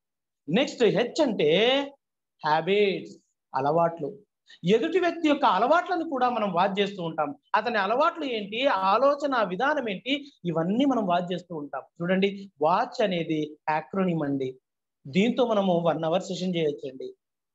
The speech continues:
నేను, నేను personal గా చెప్తున్నాను, నేనైతే వన్ అవర్ session చేస్తానండి. మీరు కూడా ఇదే విధంగా చెప్పాలని rule ఏం లేదండి. మీరు ఏదైతే topic చెప్పాలనుకుంటున్నారో ఆ topic ని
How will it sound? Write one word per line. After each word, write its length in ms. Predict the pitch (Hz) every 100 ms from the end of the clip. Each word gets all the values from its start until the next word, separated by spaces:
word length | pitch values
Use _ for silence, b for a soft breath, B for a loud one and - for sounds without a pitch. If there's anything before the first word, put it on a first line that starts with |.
| _ _ -
నేను, 320 | 175 247 226 123 - _ _ -
నేను 240 | 156 220 226
personal 320 | 196 190 247
గా 60 | 226
చెప్తున్నాను, 400 | 208 208 190 208 302 320 B B -
నేనైతే 440 | 165 226 240 226 190
వన్ 140 | 185 190
అవర్ 220 | 202 214
session 260 | 208 196 175
చేస్తానండి. 520 | 151 139 135 _ _ _ _ _ _ _ _ _ _ _ _ b b 208
మీరు 200 | 294 370
కూడా 260 | 370 349 311
ఇదే 180 | 262 320
విధంగా 320 | 311 302 311 302
చెప్పాలని 380 | 285 277 294 285
rule 200 | 262 285
ఏం 120 | 294
లేదండి. 420 | 285 285 294 226 131 - _ _ _ _ -
మీరు 340 | 165 226 302 302 262
ఏదైతే 340 | 269 277 277
topic 460 | 254 247 262 320 -
చెప్పాలనుకుంటున్నారో 1300 | 277 226 196 175 - 151 131 123 117 131 180 240 254 254 B - _ 156
ఆ 200 | 175 247 285 311
topic 420 | - 185 180 143 - 147
ని 140 | 185